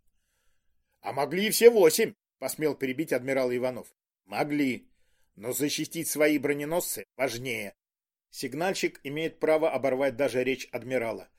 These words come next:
даже самую пафосную и в самый торжественный момент. «Да мы слева определились. Пять истребителей. Идут строем фронта. Четырехтрубные, две мачты». «Отряд справа»,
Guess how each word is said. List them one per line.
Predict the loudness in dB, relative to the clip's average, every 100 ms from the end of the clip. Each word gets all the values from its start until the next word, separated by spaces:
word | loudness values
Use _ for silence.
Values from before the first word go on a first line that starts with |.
| _ _ _ _
даже | 2 2 0
самую | 2 2 2 -2
пафосную | 0 0 0 -4 -6 -8 -8
и | -10
в | -6
самый | -4 -4 -4
торжественный | -4 -4 -4 -8 -8 -12 -8
момент. | -10 -10 -14 -16 _ _ _ _ _ -20 0
«Да | 2
мы | 2
слева | 0 8 10 10
определились. | 6 2 0 0 -2 -12 -18 _
Пять | 6 6 4
истребителей. | 0 0 2 -2 -4 -6 -6 -14 -20 -6
Идут | -2 0 0
строем | -6 2 4 4 2
фронта. | 2 2 0 -6 -12 _ _ _
Четырехтрубные, | -4 6 6 6 2 2 2 -2 -6 -8 -16
две | 2 4
мачты». | 6 2 2 -6 -8 _ _ _ _ _ _ _
«Отряд | -8 4 4 4
справа», | 0 4 6 8 6 2 -2